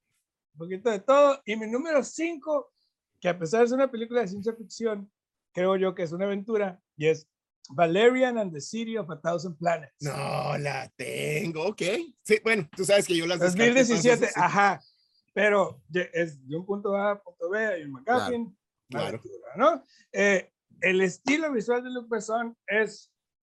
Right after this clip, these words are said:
Speaker 1: divino.
Speaker 2: Sí.
Speaker 1: Vemos infinidad de planetas y cada planeta tiene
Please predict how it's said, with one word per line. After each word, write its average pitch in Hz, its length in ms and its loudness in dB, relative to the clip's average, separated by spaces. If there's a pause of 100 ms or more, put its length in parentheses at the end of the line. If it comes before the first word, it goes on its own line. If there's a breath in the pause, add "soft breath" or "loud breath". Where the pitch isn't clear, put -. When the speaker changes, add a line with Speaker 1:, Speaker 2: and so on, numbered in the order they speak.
(300)
Speaker 1:
divino. 247 840 2 (280)
Speaker 2:
Sí. 101 240 -10 (120)
Speaker 1:
Vemos 240 480 2
infinidad 214 560 -2
de 254 80 4
planetas 220 840 -2 (580)
y 185 200 -8
cada 247 280 4
planeta 214 560 -2
tiene 214 560 0